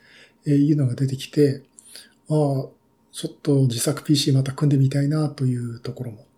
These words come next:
あるんですけども、あの、これ、値段安くハイパフォーマンスでっていうところで、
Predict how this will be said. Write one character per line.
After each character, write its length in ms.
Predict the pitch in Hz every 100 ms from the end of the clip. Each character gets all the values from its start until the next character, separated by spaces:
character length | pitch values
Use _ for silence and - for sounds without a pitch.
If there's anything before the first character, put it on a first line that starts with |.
| _ - - - - -
あ 100 | 147
る 80 | 139
ん 60 |
で 60 | 127
す 100 | -
け 100 | 123
ど 80 | 107
も、 240 | 117 120 - _ _ _ -
あ 80 |
の、 220 | 139 131 -
こ 140 | - 170
れ、 100 | 165 - _ -
値 180 | 147 180
段 220 | 247 233
安 260 | 269 262
く 300 | - 143 - _ _ _ _ _ _ _ _ _ _ -
ハ 220 | 147 170
イ 80 | 208
パ 140 | -
フ 140 | - 196
ォ 40 |
ー 0 |
マ 100 | 180
ン 40 | 135
ス 160 | 131
で 60 | 127
っ 20 |
て 300 | - _ -
い 40 |
う 100 | 120
と 120 | 127 131
こ 120 | 135
ろ 80 | 110
で、 300 | 117 120